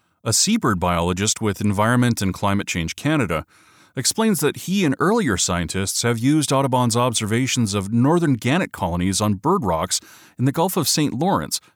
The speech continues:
as a baseline to examine population shifts and even coastal erosion over time.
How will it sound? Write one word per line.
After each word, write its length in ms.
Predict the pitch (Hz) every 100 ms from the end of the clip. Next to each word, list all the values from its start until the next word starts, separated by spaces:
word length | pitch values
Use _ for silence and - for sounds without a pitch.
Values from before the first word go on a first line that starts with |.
| _ _
as 140 | 135 185
a 40 |
baseline 640 | 151 185 214 - 80 76
to 120 | 82
examine 400 | 98 - 107 110
population 640 | 98 - 139 143 147 - 123
shifts 400 | - 90 90 - - _ _
and 100 | 151
even 240 | 208 285 269
coastal 520 | - 160 180 - 202
erosion 480 | 160 175 165 101 92
over 180 | 101 110
time. 400 | 147 123 71